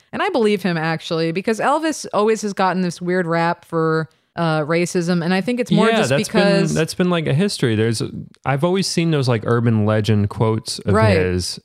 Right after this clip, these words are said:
Speaker 2: that are totally fucking bullshit. And, like, apparently he had, like, a good rapport with, like, a lot of black musicians that he worked with.
Speaker 1: Yeah, exactly. And, and it's interesting, and I think that part of it is just because of the fact that he was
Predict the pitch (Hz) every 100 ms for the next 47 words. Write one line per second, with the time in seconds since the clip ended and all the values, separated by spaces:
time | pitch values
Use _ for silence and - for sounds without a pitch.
0 | - 110 107 107 - 127 117 113 - 107
1 | 98 95 127 170 - - 92 - - 113
2 | 120 131 151 190 196 180 160 151 139 135
3 | 131 110 110 117 107 110 104 - 131 117
4 | 104 101 98 90 101 104 117 113 107 90
5 | 110 98 95 101 95 131 - 95 92 92
6 | 90 104 139 160 87 - - _ - 320
7 | 220 185 202 220 233 214 180 185 196 175
8 | 220 - 226 - - - 262 294 302 -
9 | 233 214 208 277 247 226 - 214 226 220
10 | 175 170 190 180 185 185 190 185 180 -
11 | 175 170 - 175 175 170 151 160 165 165
12 | 165 170 165